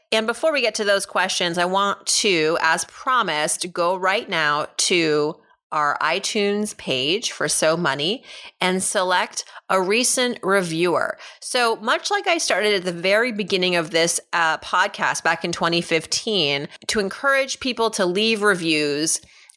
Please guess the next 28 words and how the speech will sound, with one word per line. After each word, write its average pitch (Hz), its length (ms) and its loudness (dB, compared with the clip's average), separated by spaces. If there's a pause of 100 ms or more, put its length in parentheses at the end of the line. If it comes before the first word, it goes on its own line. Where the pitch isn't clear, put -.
I 175 600 0
decided 165 420 0
that 156 100 2
every 165 280 2
week 156 240 -2
I 143 80 2
would 139 160 0
select 156 680 0
a 160 60 0
new 180 360 0
reviewer 147 680 0 (240)
to 180 100 -2
receive 165 380 0
a 147 60 -2
fifteen-minute 175 840 -2
money 147 260 0
session 147 400 -2
with 135 160 -6
me 123 160 -4
for 214 280 0
free 160 600 0 (160)
over 190 180 2
the 196 120 -2
phone. 151 500 0 (880)
And 170 180 2
I 170 120 0
thought 190 240 2
to 180 240 0